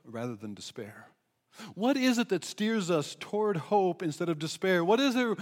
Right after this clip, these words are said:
whatever, what is it that turns us towards, to, from panic to trust, from, from fear or frustration to faith? Troubles will come. The enemy will,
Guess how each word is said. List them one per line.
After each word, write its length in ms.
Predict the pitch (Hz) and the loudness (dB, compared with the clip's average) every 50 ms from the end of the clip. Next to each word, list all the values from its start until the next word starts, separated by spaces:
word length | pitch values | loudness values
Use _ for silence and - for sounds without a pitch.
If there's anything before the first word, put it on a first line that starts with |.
| 226 - | -6 -4
whatever, 400 | - 226 247 262 254 254 233 240 | -2 0 2 2 2 2 0 -2
what 280 | - - 190 190 233 262 | -8 -8 -4 -2 0 0
is 100 | 277 240 | 0 0
it 40 | 220 | -2
that 140 | 247 180 | -4 -4
turns 320 | - - 233 240 226 196 214 | -4 -4 -4 -2 0 2 2
us 160 | 196 165 - | 2 2 0
towards, 340 | - - 196 190 180 156 - - - - - - - - | -4 -4 -2 -2 -2 -4 -6 -12 -16 -18 -18 -18 -18 -4
to, 220 | - 180 190 180 - - - - | 0 0 0 0 -2 -8 -14 -6
from 240 | - - 226 233 214 | -2 0 0 0 0
panic 560 | 165 - 147 220 233 233 214 196 175 - - | -2 -2 -2 -2 0 0 2 0 0 -2 -4
to 120 | - - 165 | -6 -8 -8
trust, 600 | - - - - 202 196 165 127 123 - - - | -8 -4 -2 0 2 2 2 0 -2 -6 -12 -8
from, 400 | - - 190 196 196 190 175 151 - - - - - - - | -4 -2 -2 0 0 -2 -2 -4 -6 -10 -16 -16 -16 -18 -18
from 380 | - - - 220 226 226 214 185 | -14 -2 0 0 2 2 0 -4
fear 540 | - - - 214 220 220 202 180 175 175 | -6 -6 -4 -2 0 2 2 0 0 0
or 80 | 175 160 | -2 -2
frustration 800 | - - 185 165 143 - - 190 185 190 180 - - 165 147 139 | -2 -2 -4 -4 -4 -4 -6 -4 -2 -2 -2 -2 -4 -4 -4 -4
to 200 | - - 190 170 | -6 -8 -8 -8
faith? 600 | 143 - - 180 160 131 123 113 - - - - _ _ _ _ _ _ _ _ _ _ _ _ _ _ _ _ _ _ _ _ _ _ _ _ _ - - - - | -8 -8 -8 -6 -6 -6 -8 -10 -14 -18 -20 -20 _ _ _ _ _ _ _ _ _ _ _ _ _ _ _ _ _ _ _ _ _ _ _ _ _ -20 -18 -6 -4
Troubles 280 | - 214 208 233 165 | -2 -2 0 -2 -2
will 140 | 147 196 226 | -4 -4 -6
come. 300 | - - 165 113 92 87 - _ _ _ _ _ _ _ - 165 143 | -6 -6 -8 -10 -10 -12 -18 _ _ _ _ _ _ _ -18 -10 -4
The 160 | 139 196 233 220 | -2 0 2 4
enemy 380 | 240 247 277 247 220 214 208 | 4 4 4 4 4 2 2
will, 180 | 190 185 175 | 2 2 0